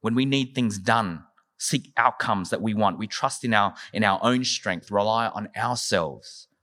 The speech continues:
rather than trusting in God's Spirit within us. But we don't realize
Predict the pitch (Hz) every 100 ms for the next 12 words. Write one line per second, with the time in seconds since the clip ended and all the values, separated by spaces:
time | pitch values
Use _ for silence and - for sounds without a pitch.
0 | - 107 107 98 95 - 104 - 101 92
1 | 92 95 90 - 113 92 80 87 92 82
2 | - - _ _ _ _ _ _ _ _
3 | _ _ _ _ _ _ _ - 117 120
4 | 139 113 131 123 98 98 -